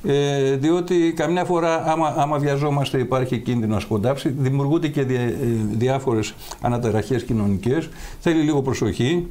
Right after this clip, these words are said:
Ωστόσο και στην υπόλοιπη Ελλάδα δεν βλέπω να, να έγινε τίποτα τραγικό με τον τρόπο που έγινε η κτηματογράφηση, αντιθέτως, ε, λυθήκανε προβλήματα.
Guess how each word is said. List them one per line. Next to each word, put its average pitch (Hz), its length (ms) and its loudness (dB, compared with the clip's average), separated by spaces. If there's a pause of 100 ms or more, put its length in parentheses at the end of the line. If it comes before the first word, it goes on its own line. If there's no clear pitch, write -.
(340)
Ωστόσο 226 520 -2
και 202 140 0
στην 190 200 -2
υπόλοιπη 190 320 -2
Ελλάδα 196 360 2
δεν 202 360 -2
βλέπω 135 380 0
να, 123 380 0
να 131 160 2
έγινε 123 380 2
τίποτα 120 360 0
τραγικό 113 680 0 (300)
με 120 200 0
τον 120 180 0
τρόπο 131 300 2
που 123 140 0
έγινε 113 320 2
η 107 400 2
κτηματογράφηση, 120 760 0
αντιθέτως, 175 600 0 (320)
ε, 143 360 2
λυθήκανε 143 560 0
προβλήματα. 117 720 0